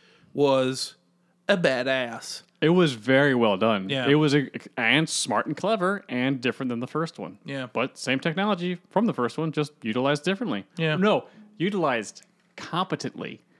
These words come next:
Speaker 1: Mm.
Speaker 2: Because Hope is actually extremely good at this.
Speaker 1: And it's very effective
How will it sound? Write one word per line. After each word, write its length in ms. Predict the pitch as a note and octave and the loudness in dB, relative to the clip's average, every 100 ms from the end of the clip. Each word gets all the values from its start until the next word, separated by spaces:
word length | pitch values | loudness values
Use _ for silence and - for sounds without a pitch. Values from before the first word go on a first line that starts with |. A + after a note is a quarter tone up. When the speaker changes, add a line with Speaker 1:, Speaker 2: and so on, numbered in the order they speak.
| - | -8
Speaker 1:
Mm. 1000 | E3 C4 A#4 C5 C5+ C#5 C5+ B4+ G#4 F4 | -4 -2 -2 -4 -6 -6 -4 -4 -4 -2
Speaker 2:
Because 260 | A3 F#3+ D#3+ | 0 -2 2
Hope 400 | F#3 G#3 F3 - _ _ _ | 2 2 0 -6 _ _ _
is 180 | D#3 D#3+ | -2 2
actually 640 | A3+ A3 - C#3 C3 B2+ _ _ _ _ G3 G3 - - - | 0 0 -4 -2 -2 -4 _ _ _ _ -2 0 -4 -6 0
extremely 1400 | C4 B3 A#3 G#3+ F#3 G3 A3+ D4 D#4 C4 G3+ G3 G3+ A#3+ | 2 2 2 -2 -2 -2 -2 0 2 4 4 4 6 4
good 260 | G#3+ C4 C4 | 6 6 6
at 180 | G3+ D3 | 4 4
this. 280 | C3 G#2+ F#3+ | 0 2 2
Speaker 1:
And 260 | F#3+ F3 | 2 0
it's 160 | G3 F3 | -4 -2
very 380 | E3+ F#3 A#3+ C#4+ | 2 2 4 2
effective 1000 | C4+ G3+ E3+ - F#3+ D3+ C#3+ - - | 0 2 0 0 0 0 -4 -12 -20